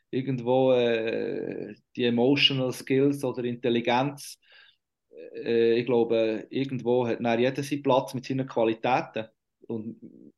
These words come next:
meine Qualität ist jetzt wirklich eben vielleicht ein bisschen das,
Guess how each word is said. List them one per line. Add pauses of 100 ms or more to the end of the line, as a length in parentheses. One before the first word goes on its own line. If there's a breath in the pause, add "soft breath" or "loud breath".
(140)
meine
Qualität
ist
jetzt
wirklich
eben
vielleicht
ein
bisschen
das,